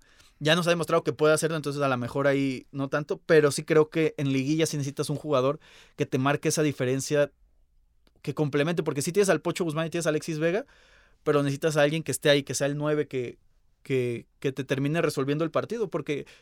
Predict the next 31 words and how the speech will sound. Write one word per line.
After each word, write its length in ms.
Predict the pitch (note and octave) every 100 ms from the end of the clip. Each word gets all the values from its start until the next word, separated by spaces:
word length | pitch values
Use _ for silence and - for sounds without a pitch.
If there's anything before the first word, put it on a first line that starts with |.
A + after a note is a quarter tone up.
| _ _ -
digo, 160 | F3+ D#3+
si 320 | - D3+ C#3
algo 240 | C#3 D#3+ F#3+
le 120 | E3+
pasó 260 | - C3 D#3
a 40 |
Chivas 240 | - F3
es 80 | D3+
que 100 | -
falló 280 | D#3+ C3 D3
demasiado 580 | E3 C3 - D#3 F#3 D#3
en 60 |
este 220 | C3 - C3
torneo. 380 | B2 B2+ C#3 - - _ _ -
Partidos 300 | C3 D3+ D#3+
como 160 | D#3+
contra 240 | C3+ B2+ C3
el 80 |
de 80 | B2+
Puebla, 340 | - D3 D3+ C#3+
precisamente, 540 | B2 C3 C#3+ C#3 C3+
donde 160 | C3+ A#2+
terminan 300 | B2 C3+ C#3+
perdiendo, 380 | C3 B2+ C3+
fue 120 | C#3 C3+
porque 240 | D3+ C#3
no 160 | B2+ C#3+
podían 200 | F#3+ F#3+
meter 200 | E3+ E3+
el 100 | D#3
galo-, 280 | C#3+ D#3+